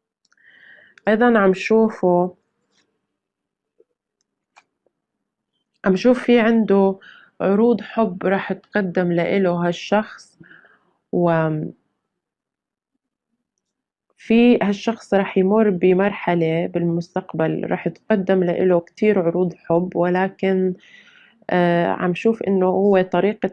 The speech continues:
تحليله أو طريقة تفكيره للأمور، طريقة حكمه للأمور، أو حتى الأشخاص اللي راح يقابلهم راح تكون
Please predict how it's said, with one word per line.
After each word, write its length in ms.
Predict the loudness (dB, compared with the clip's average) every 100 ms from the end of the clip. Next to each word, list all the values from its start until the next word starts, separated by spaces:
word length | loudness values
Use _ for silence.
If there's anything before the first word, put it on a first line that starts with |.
| _
تحليله 480 | -8 -2 2 2 0
أو 120 | -2
طريقة 440 | -2 -4 -4 -6 -8
تفكيره 760 | -10 -10 -6 0 2 2 0 -4 -4
للأمور، 680 | -2 0 0 0 0 0 -2
طريقة 400 | -4 -4 -6 -8
حكمه 400 | -4 -6 -2 -2
للأمور، 580 | 0 -2 -4 -4 -4 -2
أو 100 | -4
حتى 340 | -4 -6 -2
الأشخاص 720 | 0 0 -4 -6 -2 -2 -2 -4
اللي 180 | -4
راح 180 | -4 -6
يقابلهم 720 | -10 -4 -4 -2 -2 -2 -4 -8 -20 -20 -20 -20 -6
راح 180 | -4 -4
تكون 600 | -8 -2 4 4 4 0